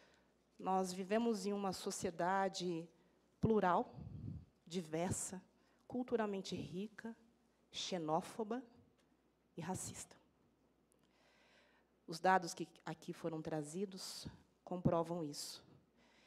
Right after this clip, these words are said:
E nós também vivemos em uma sociedade em que impera um discurso de existência de uma democracia racial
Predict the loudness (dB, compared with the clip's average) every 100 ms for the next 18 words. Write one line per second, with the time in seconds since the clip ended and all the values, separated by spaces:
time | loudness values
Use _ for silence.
0 | -20 -20 _ -2 -2 0 2 2 2 0
1 | 2 4 2 -2 -4 -4 -2 -4 -4 -4
2 | -4 0 2 2 0 -2 -8 -10 _ _
3 | _ _ _ _ -12 -10 -10 -6 -2 -2
4 | -2 -4 -4 2 4 4 2 -2 -2 -4
5 | -6 -6 -6 -6 -8 -12 -14 -20 _ _
6 | _ _ _ 0 0 2 -2 -2 0 0
7 | -2 -2 -2 0 -2 -2 -4 -4 -6 -2
8 | -2 0 -4 -6 -4 -2 -2 -4